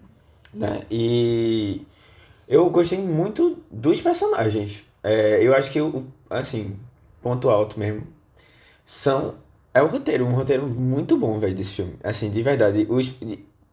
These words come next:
o, o, o, você não, não desgosta de ninguém. É, todo mundo tem uns pontos, alguns pontos mais fortes, outros mais fracos, assim, na história.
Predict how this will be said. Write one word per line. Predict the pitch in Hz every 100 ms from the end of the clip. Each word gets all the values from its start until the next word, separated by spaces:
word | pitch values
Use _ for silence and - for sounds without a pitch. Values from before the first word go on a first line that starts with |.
| _
o, | 127
o, | 135 143 131 131 131 131 127 117
o, | 117
você | 120 120 135
não, | 139 135
não | 123 123 135 131 123 113
desgosta | 120 113 110 113
de | 110
ninguém. | 110 143 123 107 127 - _ - - - - - - - _ -
É, | 104 104 101 101 98 98 92 87 - - _ _ _ _
todo | - 123
mundo | 131 120
tem | 117 117
uns | 113 110
pontos, | 117 107 110 101
alguns | 104 107 110
pontos | 117 107 110
mais | 107 104
fortes, | - 101 101
outros | 98
mais | 104 101
fracos, | - 95 95
assim, | 95 101
na | 98
história. | 98 98 90 113 123